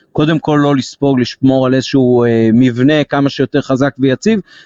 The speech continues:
כשיש מספיק כישרון מקדימה, גם אם זה רק, אה, שרי ועוד שני חלוצים, בשביל, אה, כן לתת, אה, נגד, אה, הפועל תל אביב את הגול. צריך להיערך לזה שניר קלינגר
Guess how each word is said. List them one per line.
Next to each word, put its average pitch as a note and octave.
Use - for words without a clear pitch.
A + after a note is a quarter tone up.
כשיש C#3+
מספיק G#3+
כישרון F3
מקדימה, D#3+
גם D3
אם D#3+
זה C3+
רק, C#3
אה, C#3
שרי D#3
ועוד C3+
שני D3
חלוצים, D#3+
בשביל, B2
אה, B2
כן D3+
לתת, C#3
אה, B2+
נגד, B2
אה, A#2+
הפועל C3
תל A#2+
אביב A#2+
את B2
הגול. B2
צריך F#3
להיערך G3+
לזה F#3
שניר C#3+
קלינגר E3